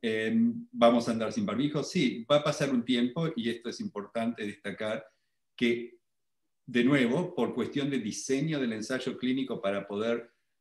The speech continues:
eh, testear las vacunas tan rápidamente como fuera posible, por la urgencia de la situación que todos entendemos, no se ha evaluado todavía la transmisibilidad de los vacunados.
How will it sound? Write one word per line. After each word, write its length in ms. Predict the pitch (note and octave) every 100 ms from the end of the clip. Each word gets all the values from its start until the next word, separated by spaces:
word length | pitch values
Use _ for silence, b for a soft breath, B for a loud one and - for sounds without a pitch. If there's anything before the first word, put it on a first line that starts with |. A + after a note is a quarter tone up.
| _ _ _
eh, 460 | G#2 G2+ G2+ - - _ _ _ _
testear 400 | A#2 F#2 B2+ B2+
las 140 | C3+
vacunas 540 | A#2+ - A#2+ A#2+ A#2 -
tan 200 | A2+ A#2
rápidamente 680 | A#2+ A#2+ A#2+ G#2+ A2+ A2+
como 220 | A2+ G#2 F#2+
fuera 260 | G#2+ G#2+
posible, 500 | - - G#3 F3 G#2+
por 200 | - G2+
la 80 | G2
urgencia 380 | F2+ A2+ G#2+ G#2+
de 60 |
la 80 | F#2+
situación 500 | F#2+ G2 G2 C3+ A#2+
que 100 | G2+
todos 340 | F2 G#2+ G2+ G2+
entendemos, 760 | F2+ G2+ A#2+ A#2 F#2+ F#2+ - _ _ _ _ _
no 280 | A#2 B2+ F3
se 200 | F3 F3
ha 200 | E3 - -
evaluado 680 | C3+ B2 A#2+ A#2+ C3 C3 B2
todavía 760 | C3 C#3 D3+ A#2 G2 G2 - - _ _ _ -
la 300 | A#2 B2+ -
transmisibilidad 1300 | B2 A#2 A#2+ B2 - C3 B2+ B2+ A#2 G#2+ G2+ -
de 120 | - G2+
los 160 | G2
vacunados. 800 | G2 F#2 F#2+ F#2 F#2+ F#2+ - -